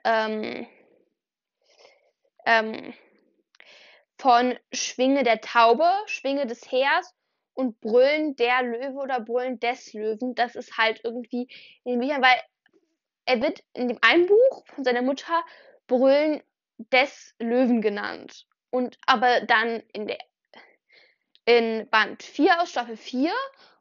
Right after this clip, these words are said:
oder auch in der Sonnenfahrt heißt er halt Brüllen der Löwe. Und deshalb weiß ich halt nicht, aber ich find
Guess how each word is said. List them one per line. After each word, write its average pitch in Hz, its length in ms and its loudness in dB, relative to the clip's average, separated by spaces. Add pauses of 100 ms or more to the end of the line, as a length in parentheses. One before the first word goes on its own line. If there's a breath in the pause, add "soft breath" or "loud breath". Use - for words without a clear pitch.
(120)
oder 262 300 2
auch 233 260 -8
in 240 140 -10
der 220 120 -8
Sonnenfahrt 277 1000 -4 (1300 soft breath)
heißt 262 260 2
er 294 80 2
halt 254 160 0
Brüllen 254 420 2
der 262 320 4
Löwe. 208 680 -6 (360)
Und 240 220 -6
deshalb 240 280 -4
weiß 226 180 2
ich 233 140 -20
halt - 100 -20
nicht, 214 140 -18
aber 220 120 -10
ich - 160 -12
find 247 240 -6